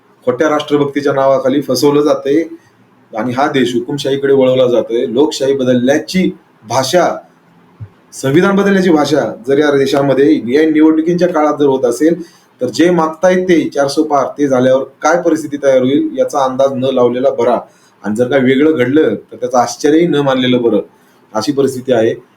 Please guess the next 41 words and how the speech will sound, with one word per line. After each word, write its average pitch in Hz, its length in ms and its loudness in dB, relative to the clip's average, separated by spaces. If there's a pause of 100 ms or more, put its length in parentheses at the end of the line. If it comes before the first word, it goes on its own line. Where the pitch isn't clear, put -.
(300)
यासोबत 139 300 2
आपण 147 240 -2
आता 147 220 -2
आजचा 147 220 0
दुसरा 139 280 0
पोल 143 140 0
पाहूया. 127 280 2
हा, 135 220 -4
दुसरा 127 280 0
पोल 175 180 2
पाहण्याआधी 170 380 2
मी 170 80 2
तुम्हाला 165 260 2
सांगू 160 220 0
इच्छितो 156 440 0 (320)
की 147 80 -2
मी 170 120 2
आपल्या 180 400 0
चॅनलवरही 170 540 2
जरी 156 160 0
सबस्क्रायबर्स 165 500 0
कमी 156 200 0
असले, 156 260 0
व्ह्यूअर्स 156 280 2
कमी 151 200 -4
असले 127 240 -4
तरी 127 140 -4
आपल्या 143 240 -2
चॅनलवरही 147 380 0
पोल 147 220 0
घेण्याचा 143 280 -2
प्रयत्न 135 260 -2
करतो. 135 400 -4 (340)
तुम्ही 147 140 0
सुद्धा 160 240 0
त्यात 151 160 0
रेग्युलर 147 320 2
सह-, 147 320 4
सहभाग 143 420 -2
घेत 147 160 0
जा. 143 320 -2